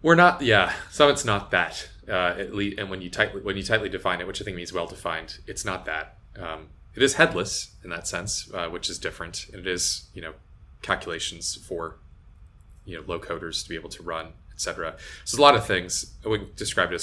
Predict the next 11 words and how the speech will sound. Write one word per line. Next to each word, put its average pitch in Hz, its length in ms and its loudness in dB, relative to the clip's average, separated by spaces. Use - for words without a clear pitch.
serverless. 85 320 -4
That's 117 180 6
kind 101 220 0
of 87 100 -4
my 92 60 0
takeaway 85 180 -2
from 85 100 -10
our 82 40 -6
conversation 82 560 -4
is, 82 220 -6
uh, 82 260 -6